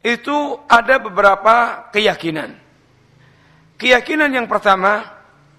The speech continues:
jimat ini sekedar sebab.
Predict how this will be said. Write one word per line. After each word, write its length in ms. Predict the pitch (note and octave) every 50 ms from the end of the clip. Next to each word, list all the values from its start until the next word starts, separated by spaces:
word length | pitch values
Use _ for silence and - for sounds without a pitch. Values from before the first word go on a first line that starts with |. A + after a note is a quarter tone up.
| _ _ _ _ _ _ _ _ _ _ _ _ _ _
jimat 420 | - - A3+ A3 A#3 A#3+ A#3+ A#3+ A#3+ -
ini 480 | A#3 A3+ A3 A#3 C4+ C#4+ D4 E4 - - - _ _ _
sekedar 800 | - - - A3+ - B3 A#3 F3+ D#3 G#3 A3+ B3+ - - - -
sebab. 420 | - - G3+ F3+ - - E3+ D3+